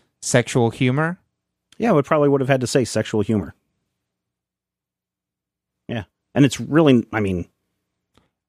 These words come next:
Speaker 2: you know, it's a brother helping another brother out.
Speaker 1: Right. That is, <laughs> think about that. Think about exactly that. You can massage it,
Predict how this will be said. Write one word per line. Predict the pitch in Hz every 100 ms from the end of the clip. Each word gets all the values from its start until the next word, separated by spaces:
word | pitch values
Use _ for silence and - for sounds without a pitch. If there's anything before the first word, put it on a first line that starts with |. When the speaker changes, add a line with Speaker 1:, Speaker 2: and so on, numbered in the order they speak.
| _ _
Speaker 2:
you | 156
know, |
it's | 117 92
a | 87 -
brother | 107 117 127
helping | 131 131 139
another | 139 143
brother | 143 147 139
out. | 92 - _ -
Speaker 1:
Right. | 104 143 147 - _ _ - 160 -
That | 147 160 170
is, | 180 -
<laughs> | 214 - 311 277 302 285 247 -
think | - 170
about | 180 175 151
that. | 190 208 - - - -
Think | - 170
about | 170 165 165
exactly | 147 143 165 202 - 104
that. | 98 - - _ _ _ _
You | 110 123 185
can | 180 143
massage | 123 - 170 185 120
it, | 101 - -